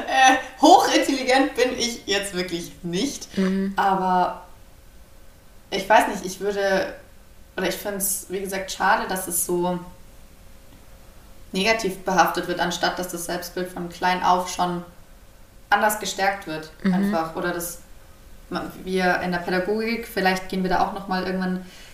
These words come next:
Speaker 1: näher drauf ein, gibt's auch, ähm, das gewisse Urvertrauen. Und
Speaker 2: Mhm.
Speaker 1: das bildet sich wirklich in den ersten, im ersten Lebensjahr eigentlich so circa. Es wird
Speaker 2: Ja.
Speaker 1: natürlich auch aufgebaut, aber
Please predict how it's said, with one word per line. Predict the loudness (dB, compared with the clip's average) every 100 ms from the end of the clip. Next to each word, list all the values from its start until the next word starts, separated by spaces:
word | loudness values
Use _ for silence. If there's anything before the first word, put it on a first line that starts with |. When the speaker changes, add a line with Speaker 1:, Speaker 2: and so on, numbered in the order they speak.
| -6
Speaker 1:
näher | -2 4 4 4
drauf | 2 0
ein, | 0 0
gibt's | -2 -4 0
auch, | 0 0 -2
ähm, | -2 -2 -4 -4 -6
das | -8 -8
gewisse | -8 -8 -8
Urvertrauen. | -6 -6 -4 -6 -4 0 2 2 2 -2 -6
Und | -4 0
Speaker 2:
Mhm. |
Speaker 1:
das | 0 0 -6 -10 -2
bildet | 0 0 -2
sich | -4 -4 -8 -14 -18 -18
wirklich | -16 -14 -12
in | -10
den | -6
ersten, | -6 -6 -4 -4 -4 -8 -14 -16 -18 -16 -8
im | -6
ersten | -4 -2
Lebensjahr | 0 0 0 2
eigentlich | 2 2 -2
so | -4
circa. | -4 -4 0 0 0 -6 -16 -20 -8
Es | -4
wird | 0 0
Speaker 2:
Ja. |
Speaker 1:
natürlich | 0 -2 -2
auch |
aufgebaut, | -2 -4 -2 0 0 0
aber | -6 -8